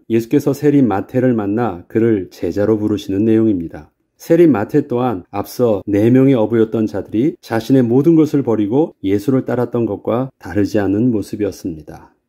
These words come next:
누구를 가리키죠? 베드로, 요한, 야고보, 안드레. 이 네 명의 어부가 예수님을 따를 때 그 모습과 마태의 모습도 다르지 않았습니다.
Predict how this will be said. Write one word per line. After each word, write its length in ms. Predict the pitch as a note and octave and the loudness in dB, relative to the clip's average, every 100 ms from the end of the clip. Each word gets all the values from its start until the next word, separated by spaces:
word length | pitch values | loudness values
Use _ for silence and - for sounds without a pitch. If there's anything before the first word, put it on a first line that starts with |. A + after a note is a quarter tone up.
| _ | _
누구를 320 | G2+ A2 B2 | -4 0 0
가리키죠? 760 | A2 G2 G2 G2 - A2+ E3 - _ | 0 -2 -2 -4 0 -2 -2 -6 _
베드로, 540 | A2 A#2 B2+ B2+ A2+ | 0 2 4 4 2
요한, 440 | G2+ G#2 A#2 D#3 G#3+ _ | 0 0 0 -2 -4 _
야고보, 460 | F#2+ F2+ F2+ E2+ A2 | -6 -4 -4 -4 -2
안드레. 480 | A2+ F#2+ F2 D#2+ - _ - | 0 -2 -4 -8 -12 _ -4
이 300 | G2+ G#2+ F2+ | 2 2 2
네 160 | G2+ G2+ | 0 2
명의 240 | A2 A2+ | 2 2
어부가 560 | G2+ F#2 F#2+ G#2 C3 E3+ | 0 -4 -6 -4 -6 -2
예수님을 720 | G#2+ G#2+ A2+ G#2 A2 E3 - | -2 -2 -2 0 0 0 -2
따를 380 | - C3+ D3+ C#3+ | -10 -2 -2 0
때 300 | C3+ C3+ C3+ - | 0 2 0 -2
그 140 | - | 0
모습과 560 | A#2+ G2+ - - B2+ A2+ | 0 0 -4 -4 -2 -2
마태의 460 | F2+ F#2 - B2 | -4 -6 -2 -2
모습도 680 | A2 G2 - _ A2+ D3+ E3 | 0 -4 -10 _ -2 -2 -6
다르지 300 | - - F#2 | -12 -8 -4
않았습니다. 720 | A2+ F#2 F2+ - F2 E2 - | -4 -6 -8 -10 -12 -14 -20